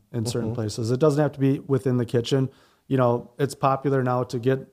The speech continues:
Speaker 1: all those appliances and different accessories off your countertops in the main part of your house. So again, not necessarily even a butler pantry, but just in your pantry, having a separate space created, uh, for those type of items as well.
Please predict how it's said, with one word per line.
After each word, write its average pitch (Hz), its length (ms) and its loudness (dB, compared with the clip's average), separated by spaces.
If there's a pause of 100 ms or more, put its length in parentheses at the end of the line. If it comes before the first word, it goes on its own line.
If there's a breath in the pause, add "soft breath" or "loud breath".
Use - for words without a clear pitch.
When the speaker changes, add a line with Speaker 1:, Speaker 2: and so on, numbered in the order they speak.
(180)
Speaker 1:
all 135 140 2
those 143 180 4
appliances 120 680 -2
and 113 100 0
different 127 260 0
accessories 117 680 -2 (340 soft breath)
off 131 240 0
your 135 100 -4
countertops 123 600 -4
in 120 60 -6
the 107 60 -4
main 113 240 -2
part 139 200 -2
of 147 40 -2
your 147 80 2
house. 165 340 -2 (360 soft breath)
So 135 200 2
again, 123 420 2 (180)
not 147 340 -2
necessarily 131 520 0
even 117 160 -2
a - 20 -2
butler 151 320 -2
pantry, 160 400 -4
but 120 140 -4
just 135 220 -6
in 135 60 -2
your 120 120 -2
pantry, 139 500 -4
having 123 300 -4
a 113 40 -2
separate 120 380 -8
space 117 300 -4
created, 117 480 -2 (400 soft breath)
uh, 117 240 -2
for - 160 -8
those 113 240 -2
type 113 240 -8
of 117 80 -6
items 110 360 -2
as 101 140 -6
well. 104 340 -4